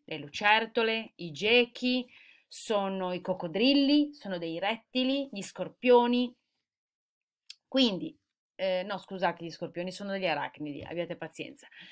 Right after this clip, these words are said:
Ci sono tanti tipi di rettile. Allora, eh, infatti, hanno anche modi diversi di muoversi, infatti alcuni strisciano, alcuni usano le gambe,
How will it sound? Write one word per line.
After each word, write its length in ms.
Ci 140
sono 320
tanti 580
tipi 540
di 240
rettile. 600
Allora, 680
eh, 1120
infatti, 640
hanno 180
anche 320
modi 420
diversi 480
di 100
muoversi, 960
infatti 720
alcuni 440
strisciano, 600
alcuni 380
usano 400
le 160
gambe, 720